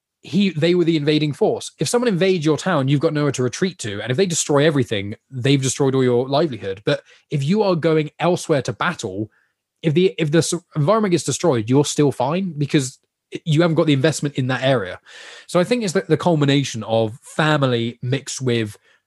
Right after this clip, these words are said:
the realization they were the bad guys. And I think from there, that sets them off into, you know, their, their lives. And that's probably what gets them P T S D. You know, P T S D, obviously you see a lot of horrible things, but a lot of the time,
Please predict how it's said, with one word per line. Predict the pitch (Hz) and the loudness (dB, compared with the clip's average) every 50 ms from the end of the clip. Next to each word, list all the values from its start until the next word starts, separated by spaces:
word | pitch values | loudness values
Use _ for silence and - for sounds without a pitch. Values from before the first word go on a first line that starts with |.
| _ _ | _ _
the | - 135 147 | 0 0 0
realization | 131 131 151 151 151 143 135 131 113 123 127 123 - - 120 | 2 2 2 2 4 4 2 2 2 2 2 0 0 -2 -4
they | 113 113 113 | -2 0 0
were | 110 | 0
the | 107 | 0
bad | 98 107 110 117 117 | 0 0 0 0 0
guys. | - 139 135 135 139 135 - - | 0 0 0 2 0 -2 -4 -4
And | 147 143 | -2 -2
I | 135 | -2
think | - 156 151 139 | -2 -4 -8 -8
from | - - - 175 175 160 151 | -6 0 0 0 2 2 0
there, | 151 165 143 123 110 | 0 0 0 0 0
that | 127 - - | 0 0 0
sets | - - 151 143 - - | -2 -4 -4 -4 -4 -4
them | - 127 120 | -2 0 0
off | 120 113 - - | 0 0 -2 -6
into, | 123 120 110 - 120 113 110 107 107 - - _ _ _ _ _ _ | -10 -10 -6 -4 -2 -2 -2 -2 -4 -6 -20 _ _ _ _ _ _
you | 170 156 | -4 -2
know, | 123 110 113 123 - _ _ _ _ _ _ _ _ _ _ _ _ _ _ | -2 -2 -4 -6 -8 _ _ _ _ _ _ _ _ _ _ _ _ _ _
their, | - 143 139 147 151 | -2 0 2 2 2
their | 147 151 156 | 2 2 2
lives. | 175 208 196 156 113 | 4 4 2 2 0
And | 120 | 0
that's | 151 151 | -2 -2
probably | - - 170 165 156 147 | 0 0 2 4 4 4
what | 147 147 | 2 2
gets | 135 143 131 - | -2 -4 -4 -4
them | - 131 | -6 -6
P | - 123 123 | -4 -4 -4
T | - - 127 | -2 -2 -4
S | 113 - | -4 -2
D. | - 135 127 120 113 - _ - - - - _ _ | -4 -4 -2 -2 -4 -8 _ -20 -20 -20 -20 _ _
You | 156 156 | 2 2
know, | 147 | 2
P | - 220 247 190 | 4 4 2 4
T | 196 220 | 2 0
S | 180 - | 0 2
D, | - 185 165 151 | 2 2 2 2
obviously | 143 - - 156 | 2 0 0 -2
you | 143 | -2
see | - - 185 | 0 0 0
a | |
lot | 156 135 | 0 0
of | 120 | 0
horrible | - 156 147 139 127 127 | 0 2 2 2 2 0
things, | 117 - 156 147 127 113 101 | 0 2 0 0 0 -6 -4
but | - 131 | -2 0
a | 139 | 2
lot | 147 165 202 | 2 2 2
of | 185 160 | 2 0
the | 160 | 0
time, | - 147 143 131 123 120 113 | 2 2 2 2 0 -2 -6